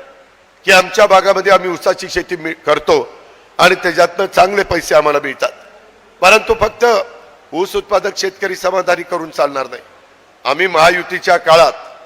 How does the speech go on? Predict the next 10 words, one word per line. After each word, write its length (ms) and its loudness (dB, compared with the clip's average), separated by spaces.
आपल्या 300 2
देशाचे 440 -2
पंतप्रधान 640 0
नरेंद्र 340 0
मोदी 240 -2
साहेबांची 480 0
मदत 280 0
घेऊन, 220 2
त्यांच्या 360 2
नेतृत्वाखाली 760 0